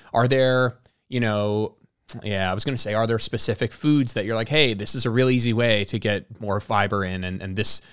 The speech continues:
is something maybe most people haven't thought about"? And the reason I'm asking you is because recently I've, it sounds, recently in the last year or so, started to eat more, like, chia seeds and more basil seeds, and it's, it's,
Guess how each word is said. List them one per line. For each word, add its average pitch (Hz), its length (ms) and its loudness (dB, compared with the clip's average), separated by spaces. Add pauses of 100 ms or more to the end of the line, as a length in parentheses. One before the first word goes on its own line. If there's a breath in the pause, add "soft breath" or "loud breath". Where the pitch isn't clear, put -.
(160 loud breath)
is 123 100 2
something 113 240 2
maybe 113 200 4
most 120 200 2
people 131 200 0
haven't 110 200 0
thought 120 200 4
about"? 104 160 2
And 131 100 -2
the 127 40 2
reason 165 200 6
I'm 123 80 2
asking 120 280 2
you 110 80 0
is 101 80 -4
because 104 220 -2
recently 117 360 -2
I've, 104 200 -2 (500 soft breath)
it - 200 -10
sounds, 104 380 0 (140)
recently 160 380 4
in 139 60 2
the 131 80 0
last 127 180 2
year 127 180 0
or 120 60 0
so, 110 300 0 (240)
started 117 340 -2
to 113 100 -8
eat 120 200 -8
more, 117 240 0
like, 120 100 0
chia 131 280 0
seeds 110 320 -4
and 104 100 -6
more 107 160 -2
basil 120 380 0
seeds, 98 380 -4
and 104 240 -6 (600 soft breath)
it's, 131 340 0
it's, - 380 0